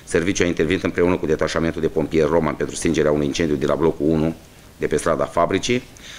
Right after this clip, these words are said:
Au ars aproximativ patru sute metri pătrați de acoperiș și s-au distrus circa o mie patru sute cincizeci de metri pătrați. În momentul de față, reparațiile sunt în curs acolo. Este și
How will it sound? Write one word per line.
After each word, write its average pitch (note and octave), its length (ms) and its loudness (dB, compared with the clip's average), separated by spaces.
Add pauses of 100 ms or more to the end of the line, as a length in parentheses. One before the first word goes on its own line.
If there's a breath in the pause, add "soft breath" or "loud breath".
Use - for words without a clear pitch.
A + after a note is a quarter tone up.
Au F#2 240 4
ars G#2 180 2
aproximativ E2+ 680 0
patru D#2+ 260 0
sute D2+ 240 -4
metri D2+ 240 -2
pătrați D2 340 0
de D#2 80 0
acoperiș D2 460 0
și - 60 0
s-au E2+ 160 2
distrus D#2+ 580 -2
circa D#2+ 260 -2
o D#2+ 80 2
mie E2+ 160 2
patru D2+ 260 -2
sute - 140 -8
cincizeci C#2 360 -2
de D2+ 80 -2
metri C#2+ 260 -2
pătrați. - 420 -4 (560 loud breath)
În F#2 100 -2
momentul F#2+ 300 2
de E2+ 80 2
față, F#2 340 0
reparațiile D#2+ 800 0 (120)
sunt - 360 -4
în D2 200 0
curs - 320 -2
acolo. G#2 480 2 (1200 loud breath)
Este F2+ 380 2
și E2 680 4